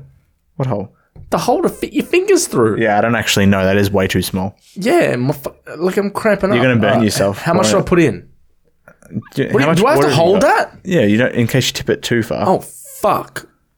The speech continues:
Speaker 2: Oh, fuck.
Speaker 1: You don't
Speaker 2: All right.
Speaker 1: need to 'cause it's pretty full.
Speaker 2: All right, okay. How much do I put in here?
Speaker 1: Just until it's, like,
Speaker 2: Full?
Speaker 1: full, yeah. Or
Speaker 2: Oh, that, look at that! It looks fucking sick.
Speaker 1: probably now then.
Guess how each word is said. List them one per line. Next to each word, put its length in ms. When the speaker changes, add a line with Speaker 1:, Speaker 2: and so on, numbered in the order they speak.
Speaker 2:
Oh, 220
fuck. 680
Speaker 1:
You 80
don't 120
Speaker 2:
All 60
right. 60
Speaker 1:
need 240
to 140
'cause 80
it's 140
pretty 160
full. 320
Speaker 2:
All 100
right, 240
okay. 240
How 140
much 140
do 60
I 20
put 180
in 100
here? 220
Speaker 1:
Just 280
until 380
it's, 240
like, 300
Speaker 2:
Full? 260
Speaker 1:
full, 300
yeah. 280
Or 360
Speaker 2:
Oh, 340
that, 180
look 200
at 80
that! 300
It 20
looks 240
fucking 380
sick. 760
Speaker 1:
probably 200
now 260
then. 280